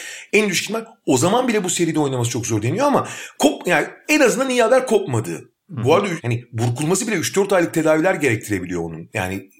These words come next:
Speaker 1: şiddetine bağlı olarak ama kopmadığı kesin. Tek iyi haber o yani.
Speaker 2: Zaten Mike Conley diğer tarafta, oynayamıyor. Ibaka mesela bahsedilmiyor ama Clippers
Speaker 1: Tabii.
Speaker 2: için önemli bir oyuncuydu. Sezonu kapattı o da
Speaker 1: Hı hı.
Speaker 2: tekrar. Ameliyat oldu.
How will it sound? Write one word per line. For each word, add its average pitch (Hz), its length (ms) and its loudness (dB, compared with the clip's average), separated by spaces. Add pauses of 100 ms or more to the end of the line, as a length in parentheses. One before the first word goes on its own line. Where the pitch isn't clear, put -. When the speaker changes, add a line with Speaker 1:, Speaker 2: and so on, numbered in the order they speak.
Speaker 1:
şiddetine 117 1160 -4
bağlı 101 200 2
olarak 123 220 -4
ama 226 180 0
kopmadığı 214 440 0
kesin. 175 420 -4
Tek 180 200 -4
iyi 175 100 2
haber 156 200 2
o 131 120 0
yani. 73 300 -8 (680)
Speaker 2:
Zaten 147 380 0
Mike 147 260 0
Conley 143 440 0
diğer 98 280 -2
tarafta, 90 580 -8 (240)
oynayamıyor. 90 760 -2
Ibaka 165 640 2
mesela 147 420 0
bahsedilmiyor 160 680 0
ama 165 280 0 (140)
Clippers 151 300 -2
Speaker 1:
Tabii. 151 100 -2
Speaker 2:
için 160 280 -6
önemli 151 380 -2
bir 160 60 0
oyuncuydu. 151 500 0
Sezonu 139 400 -2
kapattı 107 440 -4
o 92 100 -4
da 95 40 -6
Speaker 1:
Hı 95 40 -8
hı. 98 120 -8
Speaker 2:
tekrar. 101 420 -8 (460)
Ameliyat 104 500 -4
oldu. 92 380 -10